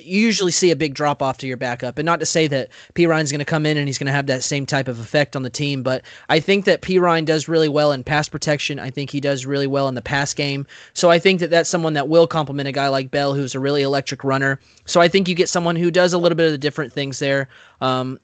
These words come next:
and then you really don't know how the contract deal is gonna go with Bell. So I think that certainly that's their top back, no doubt. But I think that if things don't go the right way, you know, you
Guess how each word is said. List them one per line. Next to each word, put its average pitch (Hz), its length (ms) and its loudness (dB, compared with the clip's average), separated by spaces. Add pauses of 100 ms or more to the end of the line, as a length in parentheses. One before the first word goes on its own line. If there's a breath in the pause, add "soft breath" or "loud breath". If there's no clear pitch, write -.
(760)
and 202 160 6
then 226 120 8
you 226 120 6
really 240 260 10
don't 185 280 4
know 160 380 4
how 156 240 2
the 139 100 -6
contract 156 680 -4
deal 160 200 2
is 139 120 -4
gonna 147 220 -4
go 139 200 0
with 156 180 2
Bell. 156 360 2 (260 loud breath)
So 147 420 0 (180)
I 175 120 -2
think 196 300 2
that 175 200 2 (580)
certainly 190 540 4
that's 160 240 0
their 151 140 0
top 143 260 -2
back, 117 320 -8
no 147 100 -4
doubt. 127 280 -8 (280 soft breath)
But 165 120 2
I 170 80 4
think 190 260 0
that 175 220 0
if 180 100 0
things 190 260 -2
don't 170 180 -2
go 165 160 4
the 160 100 4
right 160 220 2
way, 160 400 0
you 143 100 -10
know, 139 60 -8
you 135 280 -6